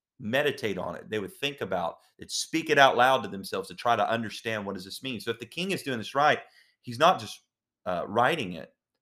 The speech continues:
he's reading it, and he's speaking it out loud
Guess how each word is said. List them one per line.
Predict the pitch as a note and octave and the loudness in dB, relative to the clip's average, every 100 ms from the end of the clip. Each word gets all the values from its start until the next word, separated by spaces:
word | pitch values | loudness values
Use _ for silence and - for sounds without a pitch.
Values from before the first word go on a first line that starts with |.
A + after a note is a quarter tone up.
| _ | _
he's | G2+ F#2+ | -12 -8
reading | F#2+ F3 C#3+ F2+ | -6 -4 -4 -6
it, | E2+ - _ _ _ _ - | -8 -12 _ _ _ _ -6
and | G#2+ G#2+ | -4 -2
he's | A#2+ G#2+ G2+ F#2+ - _ _ _ | -2 -2 -2 -6 -10 _ _ _
speaking | - - - E3+ E3+ D#3+ | -6 -6 0 0 0 0
it | D3+ | 4
out | C#3 C3+ - | 6 6 6
loud | C3 B2 E2 - | 6 8 4 -2